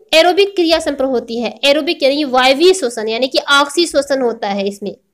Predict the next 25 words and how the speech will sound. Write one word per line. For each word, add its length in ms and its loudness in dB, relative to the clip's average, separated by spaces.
और 220 4
ग्लाइकोलाइसिस 920 2
चक्र 280 -2
के 120 -2
बने 300 0
हुए 240 0
दो 300 2
पायरुविक 600 2
अम्ल 340 2
क्रेब्स 360 4
चक्र 300 2
में 160 2
प्रवेश 340 6
करती 440 -4
हैं 220 -12
और 280 4
एक 260 2
पायरुविक 340 2
अम्ल 240 0
से 160 -2
अठारह 600 0
एटीपी 400 -2
बनते 400 0
हैं, 260 -4
इसलिए 540 0